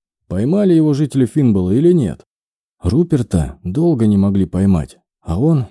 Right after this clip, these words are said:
несколько лет кошмарил всю округу. Самое страшное было в том, что утром охотник снова становился человеком и не помнил ни то, что он был зверем, ни то, кого он убил. «Погодь,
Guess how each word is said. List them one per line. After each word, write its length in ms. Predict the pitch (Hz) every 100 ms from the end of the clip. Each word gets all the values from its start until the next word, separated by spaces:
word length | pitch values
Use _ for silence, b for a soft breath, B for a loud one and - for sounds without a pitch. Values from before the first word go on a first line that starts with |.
| _
несколько 480 | 104 170 - 151 151
лет 180 | 147 165
кошмарил 520 | 127 117 151 151 147
всю 220 | - 151
округу. 560 | 147 - 170 107 73 - _ _ _
Самое 440 | - - 107 131
страшное 500 | 113 123 139 - 123
было 280 | 117 131 127
в 80 | 101
том, 440 | - 165 107 69 _
что 220 | - 120
утром 300 | 185 175 160
охотник 440 | 151 175 170 147
снова 280 | - 143 165
становился 600 | 135 143 139 151 147 131
человеком 800 | - 143 151 156 143 - 65 - _
и 100 | -
не 120 | 160 196
помнил 380 | 151 139 123
ни 120 | 117 117
то, 160 | 143
что 200 | 120 -
он 140 | 113 107
был 160 | 104
зверем, 540 | 95 104 151 139 95 - _ -
ни 160 | 85
то, 240 | 170 147 147
кого 360 | 127 127 143
он 100 | 139
убил. 540 | 143 139 135 80 - _ _ _ _ _ _ _ _
«Погодь, 540 | - 117 151 92 -